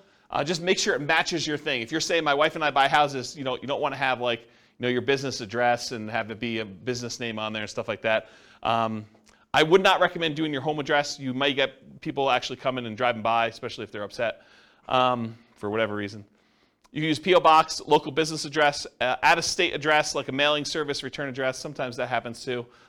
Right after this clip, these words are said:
like if we're hiring a mailing company, which we've done in the past to do that. Uh, mailing frequency. Sorry, I'm a little over, guys. Hopefully you don't mind. Um, moving parade, you need to be in front of them when they think about selling.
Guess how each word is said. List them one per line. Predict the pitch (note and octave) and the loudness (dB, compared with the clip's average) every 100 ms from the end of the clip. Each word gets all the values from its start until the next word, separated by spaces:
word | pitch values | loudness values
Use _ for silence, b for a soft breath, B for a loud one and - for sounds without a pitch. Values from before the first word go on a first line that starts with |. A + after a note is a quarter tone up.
| b | b
like | G#2 | -8
if | B2+ | -6
we're | A#2 | 2
hiring | A#2+ A#2+ A#2 | 4 4 0
a | A2 | -2
mailing | A#2+ A#2 A2 | -2 -2 -4
company, | A#2+ G#2+ A2 | -6 -6 -8
which | G#2 - | -10 -12
we've | G2 | -10
done | G#2 | -10
in | G2+ | -8
the | |
past | - G2 - | -6 -6 -8
to | |
do | F#2+ F#2 | -14 -12
that. | - _ _ _ _ - b b b b b b b b b - | -12 _ _ _ _ -20 b b b b b b b b b 0
Uh, | F#3 F3 | 2 4
mailing | F#3 G#3+ G3+ | 6 6 6
frequency. | F#3+ A#3+ C4 B3+ - C4 B3+ - | 2 -2 0 -2 -2 0 -2 -2
Sorry, | F#3 E3 | 2 4
I'm | D3 | 4
a | D3 | 2
little | D3 | 0
over, | C#3+ A#2+ | 0 2
guys. | B2 B2+ | -2 -2
Hopefully | - C#3+ C3+ | -10 -8 -6
you | B2 | -6
don't | A#2 | -6
mind. | A#2 - b b _ | -8 -10 b b _
Um, | D#3 D3+ E3 - | 2 2 -2 -4
moving | F#3+ G#3 G3+ | -2 0 -2
parade, | - G3 F#3+ F3+ | 0 4 4 4
you | |
need | F#3 G#3+ | 0 0
to | |
be | A3 | 0
in | G3+ | -2
front | - G3+ G3+ | 4 4 4
of | |
them | F#3+ F#3 | 2 2
when | E3+ | 2
they | E3 | 0
think | E3 F3+ | 0 0
about | F3 D3+ - | 4 4 4
selling. | - B2+ A2 | 0 0 -2